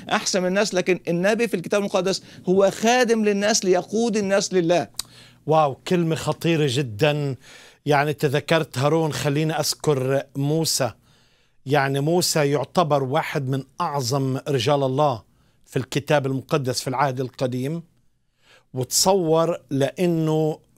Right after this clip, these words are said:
Speaker 2: يعني، ضرب الصخرة، مش كلم، آه، الصخرة، واعتذر واعترف وتاب وحاول. قال له الرب: "أنت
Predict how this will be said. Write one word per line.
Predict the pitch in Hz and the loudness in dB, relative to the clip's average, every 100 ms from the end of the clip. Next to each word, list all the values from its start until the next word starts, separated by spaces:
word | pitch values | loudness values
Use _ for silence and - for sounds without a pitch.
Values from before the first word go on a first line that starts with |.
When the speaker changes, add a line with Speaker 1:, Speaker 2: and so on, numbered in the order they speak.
| _ _ _ - | _ _ _ -4
Speaker 2:
يعني، | 135 127 117 135 131 131 127 _ _ _ _ _ 147 | 0 0 0 -2 0 -2 -6 _ _ _ _ _ -16
ضرب | 110 160 170 127 101 - - | 0 2 2 0 -6 -12 -4
الصخرة، | - - 156 - 127 | -2 0 -2 0 -2
مش | 135 - - | 0 -4 0
كلم، | 160 147 131 113 101 _ _ _ _ _ - | 0 0 -2 -2 -8 _ _ _ _ _ 0
آه، | 147 143 | 2 2
الصخرة، | 135 - 160 - 113 101 - | -2 0 0 -2 -8 -10 -12
واعتذر | 131 135 123 196 170 135 127 - - | -2 -2 0 0 2 0 -2 -6 -4
واعترف | 139 123 - 180 147 113 - _ - | -4 -2 2 2 2 -4 -12 _ -10
وتاب | 127 - 170 127 101 - - - | -4 2 2 2 -4 -20 -20 -16
وحاول. | 113 - 175 175 185 190 _ _ _ _ - | -8 0 2 4 2 -2 _ _ _ _ -4
قال | 151 156 | 0 2
له | 151 | 0
الرب: | 139 156 131 | 0 -2 -4
"أنت | 120 - - 139 131 | -8 -8 -2 0 -2